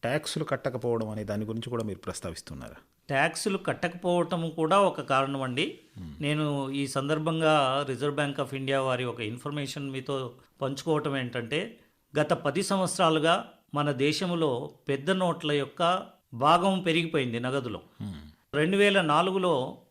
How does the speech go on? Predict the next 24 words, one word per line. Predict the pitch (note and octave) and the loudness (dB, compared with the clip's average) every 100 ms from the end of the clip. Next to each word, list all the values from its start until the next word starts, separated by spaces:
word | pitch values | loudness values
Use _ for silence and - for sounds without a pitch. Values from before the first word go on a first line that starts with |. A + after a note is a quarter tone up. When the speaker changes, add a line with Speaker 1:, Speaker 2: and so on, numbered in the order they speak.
| - | -8
Speaker 2:
మన | C#3 D3+ | -2 0
కరెన్సీలో | D#3 C#3+ F3+ F#3 G3 F#3 F3 D3 D3+ - | 0 0 0 0 0 2 2 0 -4 -2
కేవలము | D3+ F3 F#3+ F#3 E3+ D#3+ | 2 2 2 2 0 -2
ముప్పై | D#3+ D3 D3 G3+ | -2 -4 0 2
నాలుగు | G3 F3+ F3 | 4 2 2
శాతం | E3+ D#3 E3 D#3 | 2 0 0 -4
ఉండేది, | C#3 C#3 G#2+ - _ _ - C3+ | -2 -2 -4 -10 _ _ -6 0
ఐదు | E3 F#3 | 2 4
వందలు, | F3+ E3+ E3 | 2 2 2
వెయ్యి | F#3+ D#3+ D#3+ | 2 2 2
రూపాయల | E3+ E3+ E3 | 2 4 2
నోట్ల | D#3+ D#3 D#3 | 2 -2 0
యొక్క | D#3 D3+ E3+ F#3 F3+ - | 0 0 2 0 0 -4
పర్సెంటేజ్. | D3+ - F3 D3 G2 - - A2 | -4 -2 -4 -4 -6 -8 -12 -10
Speaker 1:
Hmm. | F#2+ D#2+ D#2+ _ - | -8 -12 -18 _ -2
Speaker 2:
రెండు | D#3 F#3+ A3+ | 0 4 8
వేల | A3 G#3+ | 8 8
పదహారుకు | D#3+ E3 G#3 G3+ G#3 | 6 8 8 8 2
వచ్చేసరికి | D3+ F#3 - D#3+ D#3 | -2 -2 0 -2 0
అది | G3+ F#3 | 0 0
ఎనభై | C3+ C#3+ A3 A#3 | -2 0 4 6
ఏడు | G#3+ G3+ | 6 4
శాతానికి | F#3 D#3+ E3 D3+ | 2 2 0 -4
పెరిగింది. | C3 G2+ F#2+ E2 | -6 -8 -8 -12